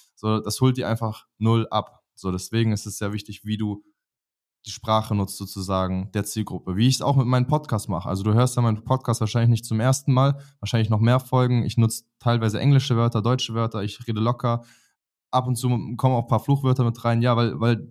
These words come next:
die ganze Dropship-, der ganze Dropshipping-Space ist ziemlich locker sozusagen, der E-Commerce-Space, und das ist auch einfach meine authentische Art. So, aber das ist was anderes, das ist eher eine Personal Brand. Ähm, ich sag mal, bei physischen Produkten, da solltest du lieber nicht, äh,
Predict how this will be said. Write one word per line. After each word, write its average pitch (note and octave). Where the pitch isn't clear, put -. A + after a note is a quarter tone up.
die A2+
ganze C3
Dropship-, B2+
der G#2+
ganze B2+
Dropshipping-Space A#2
ist -
ziemlich A2+
locker C3+
sozusagen, A#2
der G#2+
E-Commerce-Space, A2
und -
das A2
ist -
auch A2
einfach G#2+
meine G2+
authentische G2
Art. E2
So, -
aber A2
das B2
ist B2
was A2+
anderes, A2
das G2+
ist G2+
eher G#2+
eine G2+
Personal G#2
Brand. G2+
Ähm, G2
ich -
sag A#2
mal, A2+
bei G2+
physischen A2
Produkten, G#2
da G#2
solltest F#2+
du F#2+
lieber G2
nicht, G2
äh, F#2